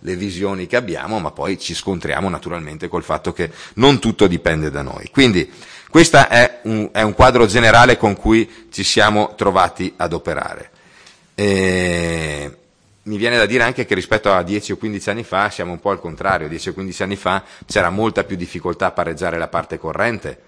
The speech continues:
parte corrente che oggi per noi è garantita per un certo senso anche dalla riforma che è stata fatta dal fo-, sul fondo perequativo, che ha garantito per i comuni come il nostro, che vivono di risorse sostanzialmente trasferite dalla provincia.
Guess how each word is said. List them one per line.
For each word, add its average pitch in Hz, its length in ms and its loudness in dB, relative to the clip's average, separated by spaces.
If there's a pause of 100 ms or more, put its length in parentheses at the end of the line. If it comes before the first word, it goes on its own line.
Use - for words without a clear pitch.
(320)
parte 85 280 -4
corrente 92 420 0
che - 80 -10
oggi 90 300 0
per 85 200 -6
noi 95 420 0
è 92 280 -4
garantita 90 1000 -2 (260)
per 80 100 -8
un 78 120 -10
certo 82 280 -8
senso 87 460 -6
anche 87 300 -6
dalla 80 260 -2
riforma 82 480 -6
che 78 80 -8
è 76 40 -8
stata 80 260 -10
fatta 80 440 -6 (280)
dal 82 160 -10
fo-, 87 200 -10
sul 85 200 -8
fondo 90 260 -4
perequativo, 95 640 -2
che - 80 -4
ha - 20 0
garantito 80 500 -4
per 85 140 -4
i 85 60 -4
comuni 92 320 -4
come 87 180 -4
il 87 80 -2
nostro, 113 480 -2 (300)
che 101 100 0
vivono 101 320 -2
di 92 300 -2
risorse 95 540 -2
sostanzialmente 87 840 -4 (220)
trasferite 101 640 0
dalla 92 160 4
provincia. 113 640 -2